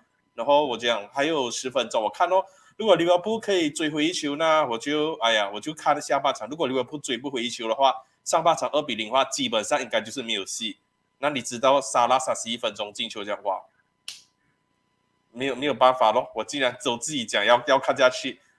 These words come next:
我就看下去了。当然就看到下半场利物浦完全一面倒的这一个 performance，也算是看到一场精彩的球赛啊。不过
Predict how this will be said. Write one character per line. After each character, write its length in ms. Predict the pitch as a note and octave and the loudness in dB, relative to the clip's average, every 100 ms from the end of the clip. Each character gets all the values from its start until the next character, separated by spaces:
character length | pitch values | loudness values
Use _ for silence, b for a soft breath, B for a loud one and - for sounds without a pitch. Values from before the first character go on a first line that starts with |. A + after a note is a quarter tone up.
| _ | _
我 120 | B2+ | -4
就 120 | A2+ B2+ | -4 -2
看 180 | C3+ A#2+ | -2 2
下 120 | A#2+ | 0
去 160 | B2 | 0
了。 60 | B2 | 0
当 120 | A#2 | 2
然 80 | A#2 | 2
就 140 | D3+ | -2
看 220 | D3 - C3+ | -4 0 4
到 100 | C3+ | 4
下 220 | F3 C3+ | 4 4
半 160 | E3 | 4
场 240 | - G#2+ G2 _ - | 4 0 -2 _ -12
利 180 | B2 | -4
物 60 | B2+ | -2
浦 280 | A#2+ D#3 D#3 B2+ | -2 -6 -6 4
完 200 | B2 B2+ | 4 4
全 160 | - A#2+ | -2 -6
一 60 | C#3+ | -6
面 180 | C#3+ C#3 | -4 -2
倒 240 | G2+ F#2 | -2 0
的 140 | G2+ G#2 | -2 -4
这 180 | A#2+ | -2
一 120 | A#2 A#2 | -2 0
个 300 | A#2+ A#2 B B B | 2 2 B B B
performance， 680 | - A2 A2+ G#2+ A2+ A2 - _ _ _ _ _ _ _ _ _ | -4 -2 0 0 -2 -6 -12 _ _ _ _ _ _ _ _ _
也 120 | A#2+ | -2
算 220 | B2 F#3+ | 4 4
是 100 | G3 | 4
看 220 | - - F#3 | 0 2 4
到 140 | F3+ | 2
一 20 | |
场 180 | F3+ C3 | 2 -4
精 160 | - B2+ | -6 -2
彩 160 | B2 | 2
的 60 | A#2 | 2
球 180 | B2 B2 | 0 0
赛 180 | D#3 | 6
啊。 60 | D#3 | 6
不 80 | C#3 | 6
过 280 | F#3 F#3+ | 6 6